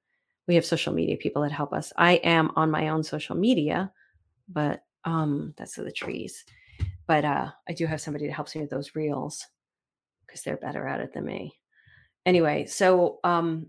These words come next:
I've noticed I'm g-, going over up to the kitchen, and I'm sitting in a different position than how I normally journal,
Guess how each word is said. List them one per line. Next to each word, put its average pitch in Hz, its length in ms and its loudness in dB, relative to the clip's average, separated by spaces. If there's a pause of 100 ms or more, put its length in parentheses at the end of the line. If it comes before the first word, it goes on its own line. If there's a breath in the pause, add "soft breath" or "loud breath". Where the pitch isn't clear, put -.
I've 165 140 -8
noticed 165 300 -2
I'm 160 200 -4
g-, - 100 -14 (220)
going 175 200 2
over 165 340 0
up 170 140 -4
to - 100 -10
the 175 80 -6
kitchen, 165 460 -4
and 156 80 -2
I'm 156 80 -4
sitting 175 320 0
in 165 80 0
a 156 80 -2
different 165 320 -4
position 156 480 -2
than 156 260 -4 (120)
how - 200 -4
I 160 80 0
normally 156 380 -2
journal, 160 640 2